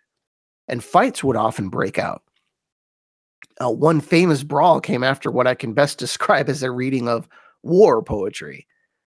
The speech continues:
Uh, the Arabics took their poetry very, very seriously, thus the power of the Quran in this society. And it was clear that the helpers did not quite understand what the emigrants did about Muslim brotherhood.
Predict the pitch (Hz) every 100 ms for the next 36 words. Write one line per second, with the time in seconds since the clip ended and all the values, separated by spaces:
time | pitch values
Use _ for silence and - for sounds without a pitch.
0 | _ _ - - 110 - 135 180 226 220
1 | - - - 175 175 151 151 151 147 139
2 | 117 143 185 185 180 156 - 110 127 143
3 | 131 123 139 _ - 123 92 - - -
4 | _ _ _ _ 110 110 - 92 113 120
5 | 117 110 98 - 123 107 107 110 98 -
6 | - - 190 143 65 - _ _ _ _
7 | _ _ _ _ _ 147 143 156 - 233
8 | 214 175 151 135 160 160 147 127 - 139
9 | 165 - - 175 160 147 123 - 151 135
10 | 123 113 127 - 120 127 156 139 123 104
11 | - 107 101 110 113 - 160 107 98 104
12 | 101 120 135 175 127 90